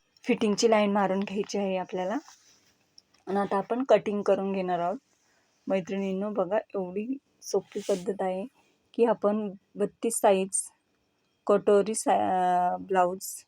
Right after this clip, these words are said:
कटिंग करत आहोत. या कटिंगला फक्त दहा मिनिटामध्ये कटिंग आपण अशा प्रकारे केली तर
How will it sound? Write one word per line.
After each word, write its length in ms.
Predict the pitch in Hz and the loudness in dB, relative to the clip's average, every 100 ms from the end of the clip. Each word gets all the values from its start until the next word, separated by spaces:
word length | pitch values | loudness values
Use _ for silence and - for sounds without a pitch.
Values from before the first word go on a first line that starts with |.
| _ | _
कटिंग 340 | - 185 196 190 | -4 -4 -4 -2
करत 320 | 190 185 175 | 0 0 -2
आहोत. 220 | 185 214 - _ _ _ _ - | -6 -6 -10 _ _ _ _ -6
या 120 | 214 - | -4 -2
कटिंगला 380 | 202 202 196 202 | -2 0 0 -2
फक्त 380 | 196 - _ - 208 | -4 -10 _ 0 0
दहा 360 | 196 196 208 | 0 -2 -4
मिनिटामध्ये 540 | 202 185 202 196 185 208 | -4 -4 -2 -4 -4 -4
कटिंग 380 | 202 165 196 196 | -6 -6 -8 -8
आपण 300 | 180 190 190 | -8 -6 -6
अशा 200 | 190 208 | -6 -6
प्रकारे 400 | 190 185 190 190 | -6 -4 -4 -4
केली 340 | - 185 190 | -6 -8 -8
तर 180 | 190 202 | -4 -4